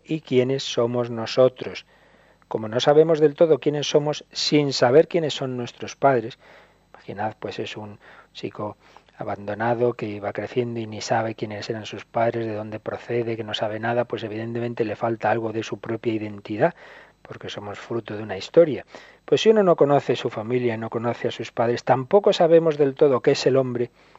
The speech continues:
sin saber si ha sido creado con sabiduría y amor por un Dios personal, o bien somos el fruto casual de una evolución que nadie sabe cómo ha empezado,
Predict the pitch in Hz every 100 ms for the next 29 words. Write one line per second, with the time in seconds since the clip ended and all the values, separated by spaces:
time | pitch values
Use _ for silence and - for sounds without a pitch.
0 | _ - - 120 113 - 110 156 - _
1 | _ _ _ - - - - 127 120 -
2 | 123 123 127 139 135 123 139 120 123 123
3 | 131 135 127 120 127 - _ _ _ _
4 | _ 113 117 123 113 120 113 - - 123
5 | - 117 113 120 117 _ _ _ _ -
6 | 190 185 151 - _ _ - 127 120 117
7 | 127 120 135 135 131 113 123 - 120 113
8 | - _ _ _ - 120 123 120 120 120
9 | 131 120 120 117 120 120 120 120 120 120
10 | 117 117 117 113 - 120 113